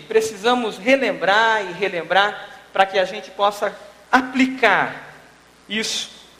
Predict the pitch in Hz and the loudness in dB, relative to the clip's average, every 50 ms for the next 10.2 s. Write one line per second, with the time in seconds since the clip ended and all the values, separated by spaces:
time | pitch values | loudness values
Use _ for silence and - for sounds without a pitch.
0 | _ - 185 202 208 202 202 202 220 185 - 175 190 226 220 180 156 143 131 - | _ -10 -6 -2 0 0 0 0 -2 -8 -8 -6 -4 -4 -4 -4 -6 -8 -10 -10
1 | 147 139 - - - 233 254 277 269 - 240 208 - - - 165 151 - - - | -14 -14 -4 2 4 6 6 6 6 6 4 2 2 -2 -8 -8 -8 -12 -10 -8
2 | - 180 196 - 285 294 294 294 - 254 269 262 - - 226 220 254 269 269 262 | -6 -6 0 4 6 6 6 4 2 0 0 0 0 2 4 6 6 6 4 2
3 | 262 208 196 233 226 - - 262 262 269 262 254 240 190 233 254 240 262 247 254 | 0 -2 -2 -2 -2 0 -2 -2 -2 -4 -6 -8 -6 -6 -8 -6 -2 -2 -2 -2
4 | - - - 254 247 254 240 196 165 160 - - - - - - - - - - | -2 -4 2 2 2 2 2 -4 -8 -12 -12 -12 -12 -14 -14 -18 -20 -20 -20 -20
5 | - - - - - 262 - 311 330 302 262 277 277 285 277 - 247 233 180 208 | -20 -20 -18 -12 -10 -6 -2 2 4 4 4 4 2 -2 0 -2 -4 -4 -2 0
6 | 262 269 240 220 214 220 226 226 247 240 233 - 220 202 180 175 170 - - 247 | 0 2 4 2 2 4 4 2 2 2 -2 -8 -10 -10 -8 -10 -8 -2 2 4
7 | 247 247 247 254 - - - - - - 285 302 294 294 - - 254 254 254 254 | 4 4 2 -2 -8 -14 -14 -10 -2 0 2 2 2 2 2 4 4 4 4 2
8 | 247 240 226 226 - 220 - 196 180 - - 233 233 233 233 226 220 220 - 226 | 2 0 0 0 -2 -8 -10 -10 -12 -10 -4 0 2 2 4 2 0 0 -2 -6
9 | - - 214 - - - 269 269 240 202 170 175 196 208 220 220 226 226 226 233 | -8 -8 -10 -12 -10 -8 -2 0 2 2 4 4 6 6 8 6 6 4 2 0
10 | 226 - - | -2 -6 -14